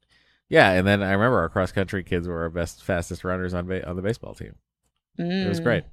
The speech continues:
Speaker 1: It all
Speaker 2: Yep.
Speaker 1: worked out.
Speaker 2: Then, like, in the winter, there was, like,
Speaker 1: Basketball, the end.
Speaker 2: there was a ski team.
Speaker 1: Yeah, we had a ski, there was a ski club at Lowell Catholic.
Speaker 2: No, there was a ski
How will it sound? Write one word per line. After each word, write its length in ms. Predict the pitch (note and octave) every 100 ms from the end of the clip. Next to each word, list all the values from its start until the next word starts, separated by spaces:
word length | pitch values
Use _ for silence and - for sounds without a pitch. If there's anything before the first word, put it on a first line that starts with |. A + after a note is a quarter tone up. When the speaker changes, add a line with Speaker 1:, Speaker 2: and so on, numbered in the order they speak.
| _ _ -
Speaker 1:
It 60 | G2
all 40 |
Speaker 2:
Yep. 140 | F3 F2+
Speaker 1:
worked 180 | E2+
out. 200 | D2+ F#2 - _ -
Speaker 2:
Then, 140 | A3
like, 160 | A#3 G#3+
in 120 | A#3
the 80 | A3
winter, 420 | G#3+ A#3 - F3+
there 160 | F3 F3+
was, 140 | F3
like, 360 | F3+ F3+ - - _ _ - -
Speaker 1:
Basketball, 560 | G2 F2 - - - C#2+
the 160 | C2
end. 280 | A1+ - - _ -
Speaker 2:
there 160 | A#3 G#3
was 160 | G#3
a 60 | G3
ski 580 | - - - A#3 A#3 A3+
team. 640 | - - F3 F3 - F#3+ - _ - - - - - - _ -
Speaker 1:
Yeah, 300 | G#3 D#3 C#3+
we 100 | F3+
had 80 |
a 40 | C#3
ski, 360 | - - A2+ G2+
there 160 | B2
was 100 | C3+
a 60 | A#2+
ski 240 | - A2
club 420 | F2+ - G2+ G2
at 220 | E2+ D#2+ C2+
Lowell 240 | E2 E2
Catholic. 260 | - D#2 A3+
Speaker 2:
No, 100 | G#3+
there 100 | G#3
was 140 | F#3+
a 40 | G3+
ski 400 | - - A3